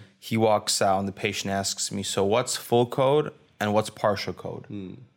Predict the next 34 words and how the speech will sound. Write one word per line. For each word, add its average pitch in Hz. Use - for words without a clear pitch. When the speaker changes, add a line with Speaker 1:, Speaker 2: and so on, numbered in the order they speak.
Speaker 1:
That's 120
life 131
and 107
Speaker 2:
Good 113
point. 107
Speaker 1:
death, -
man. 95
And 101
if 104
the 110
physician 117
didn't 110
get 107
through 110
with 107
that 117
and 95
I 101
have 104
to -
explain 110
it 110
to -
you, 110
which 104
I 95
have 101
no 101
problem 104
'cause -
I'm 98
advocating 113
for 123
you, 131